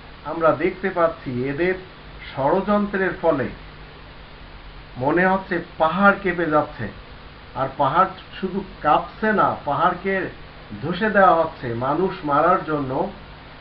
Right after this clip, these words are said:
সিরিয়াতে যদি এই মুহূর্তে আমরা দেখি, ইরাকে যদি আমরা এই মুহূর্তে দেখি, আরাকানে যদি এই মুহূর্তে আমরা দেখি, তাহলে আমরা দেখতে পাচ্ছি, ফিলিস্তিনে আমরা দেখতে পাচ্ছি, পাহাড়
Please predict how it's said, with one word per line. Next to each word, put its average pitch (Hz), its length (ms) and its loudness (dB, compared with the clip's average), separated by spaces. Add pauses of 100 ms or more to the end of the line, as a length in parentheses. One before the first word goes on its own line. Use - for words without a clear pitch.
(320)
সিরিয়াতে 196 500 0
যদি 175 280 -2
এই 156 100 0
মুহূর্তে 170 360 -2
আমরা 151 260 2
দেখি, 131 400 -6 (600)
ইরাকে 170 440 2
যদি 185 280 -2
আমরা 165 200 0
এই 151 180 0
মুহূর্তে 160 360 -4
দেখি, 135 400 -6 (680)
আরাকানে 160 580 4
যদি 175 300 0
এই 165 120 0
মুহূর্তে 170 340 -2
আমরা 147 240 2
দেখি, 151 420 -6
তাহলে 165 340 0
আমরা 156 200 0
দেখতে 170 360 -4
পাচ্ছি, 180 560 -2 (640)
ফিলিস্তিনে 190 680 -2
আমরা 170 240 2
দেখতে 156 420 -6
পাচ্ছি, 196 500 -2 (1200)
পাহাড় 156 920 4